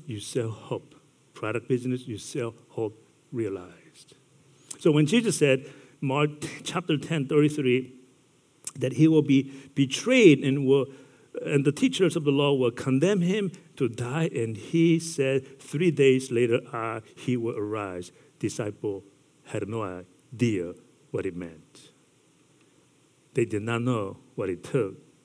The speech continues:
for the grace to be realized. That's the huge difference.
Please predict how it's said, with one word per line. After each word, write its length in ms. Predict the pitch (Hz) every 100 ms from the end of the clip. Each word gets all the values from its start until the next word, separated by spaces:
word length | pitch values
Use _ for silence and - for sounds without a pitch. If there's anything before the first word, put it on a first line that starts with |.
| _
for 160 | - 98
the 120 | 95
grace 560 | - 113 95 - - - _ _ _ _ _
to 100 | -
be 120 | 98
realized. 840 | 87 85 - - - _ - - - _ _ _ _ _ _ _ _ _ _ _
That's 220 | - - -
the 120 | 104
huge 240 | 92 82
difference. 600 | - - - 82 - -